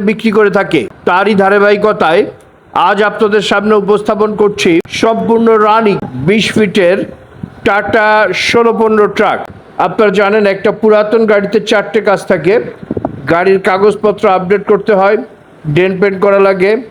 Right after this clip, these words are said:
সার্ভিসিং করা লাগে, চাকা চেঞ্জ করা লাগে।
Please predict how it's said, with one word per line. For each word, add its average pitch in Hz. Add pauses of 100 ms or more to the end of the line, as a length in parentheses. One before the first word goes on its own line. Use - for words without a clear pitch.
(400)
সার্ভিসিং 185 (100)
করা 202
লাগে, 185 (560)
চাকা 202 (300)
চেঞ্জ 226 (120)
করা 202
লাগে। 147